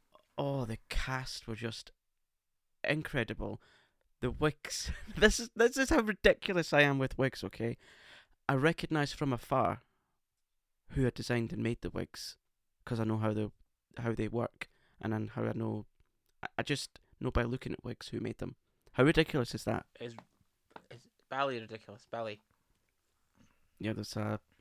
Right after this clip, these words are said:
Speaker 1: what's that a reference from?
Speaker 2: It's just an old, it's an old word. An old
Speaker 1: Yeah,
Speaker 2: word.
Speaker 1: but you've, you, you're
Speaker 2: Oh,
Speaker 1: referencing
Speaker 2: it's from
Speaker 1: it from
Speaker 2: Ura-,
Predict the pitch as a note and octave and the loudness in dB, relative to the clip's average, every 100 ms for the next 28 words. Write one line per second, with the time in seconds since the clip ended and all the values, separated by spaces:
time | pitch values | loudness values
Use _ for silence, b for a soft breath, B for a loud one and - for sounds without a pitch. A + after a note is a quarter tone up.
0 | _ _ _ _ _ _ _ _ - - | _ _ _ _ _ _ _ _ -20 -8
1 | C#3 D3 D#3 C#3+ D3+ D3+ D3 - F3 - | -6 -2 0 0 -2 -2 -4 -4 -4 -8
2 | _ - _ _ - D3 D#3 E3 C#3+ C3 | _ -18 _ _ -12 -10 -6 -4 -4 -4
3 | - - C3 B2+ B2+ B2 - _ _ _ | -8 -6 -4 -4 -2 -4 -6 _ _ _
4 | _ B2 C3 A#2+ C#3+ G#2 C3 D#3 - B2+ | _ -8 -6 2 2 2 2 0 0 2
5 | C#3+ C3 C3+ B2 C3+ C#3 C#3 B2 A#2 C#3 | 2 2 0 2 2 6 6 6 2 2
6 | C3 A#2 C#3+ | 2 2 2